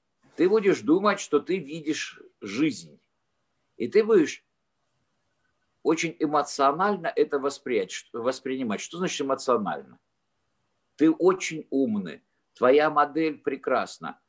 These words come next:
но ты думаешь, в отличие от меня, что ты видишь жизнь. Поэтому для тебя, естественно, все другие мнения будут находиться в ранге, что человек не понимает. Но он дурак, потому что, ну, для тебя очевидно, жизнь вот так.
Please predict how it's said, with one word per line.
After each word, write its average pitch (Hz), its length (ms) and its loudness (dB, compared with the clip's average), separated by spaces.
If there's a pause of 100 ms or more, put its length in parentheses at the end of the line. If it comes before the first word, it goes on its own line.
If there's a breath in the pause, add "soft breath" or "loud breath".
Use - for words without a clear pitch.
(120)
но 113 160 -6
ты 202 180 0
думаешь, 120 680 -2
в - 60 0
отличие 104 400 0
от - 80 -16
меня, 95 240 -2
что - 200 -2
ты 170 220 2
видишь 123 680 -2
жизнь. 87 640 -4 (1040)
Поэтому 160 480 2 (360)
для 131 180 2
тебя, 151 220 4
естественно, 135 880 -2
все 151 220 -6
другие 104 460 0
мнения 143 600 -4 (260 soft breath)
будут 139 280 2
находиться 120 600 -2
в 92 80 -6
ранге, 151 340 0
что - 200 -12
человек 92 600 -4
не 104 160 -2
понимает. 113 600 -2
Но 107 120 0
он 90 140 -4
дурак, 123 340 2
потому 82 100 -16
что, - 140 -12
ну, 226 100 -6
для 117 120 -8
тебя 123 220 0
очевидно, 87 440 -6
жизнь 98 320 -10
вот 98 200 -14
так. - 160 -8